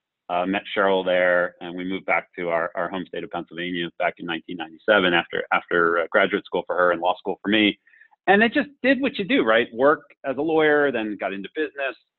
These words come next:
uh, very fortunate, uh, worked hard, had some good breaks, um, running a good real estate development business,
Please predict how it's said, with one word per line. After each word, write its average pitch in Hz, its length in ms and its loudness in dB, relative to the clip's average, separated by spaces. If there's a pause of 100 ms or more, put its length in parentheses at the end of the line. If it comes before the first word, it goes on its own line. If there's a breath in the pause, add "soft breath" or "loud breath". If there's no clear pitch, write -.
(100)
uh, 95 240 -6 (500)
very 98 180 -4 (100)
fortunate, 101 440 -8 (200)
uh, 92 140 -14
worked 98 260 -8
hard, 110 380 6 (160)
had 104 160 -6
some 95 120 -12
good 92 180 -10
breaks, 104 320 -2 (240)
um, 90 440 -8 (120)
running 101 240 0
a 90 60 -6
good 92 160 -4
real 95 160 2
estate 85 220 -6
development 104 480 0
business, 101 340 0